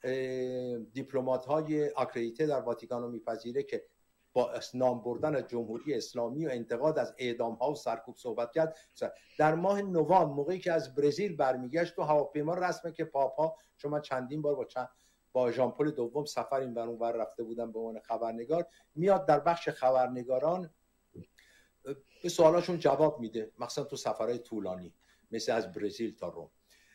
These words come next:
ازش در مورد ایران می‌پرسن، ایشون بدون اینکه اسمی از ایران و جمهوری اسلامی ببره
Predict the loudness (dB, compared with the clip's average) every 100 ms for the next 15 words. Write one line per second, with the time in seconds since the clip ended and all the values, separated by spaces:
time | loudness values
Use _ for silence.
0 | -2 4 6 6 6 6 6 4 0 2
1 | 4 4 2 0 4 4 2 -2 -2 -2
2 | -4 -6 -8 -6 -2 -2 -4 0 0 0
3 | 0 0 0 -4 -2 -2 -4 -4 0 0
4 | -2 -8 -6 -4 -4 -6 -6 -6 -6 -8
5 | -4 -4 -4 -6 -6 -6 -2 -2 -2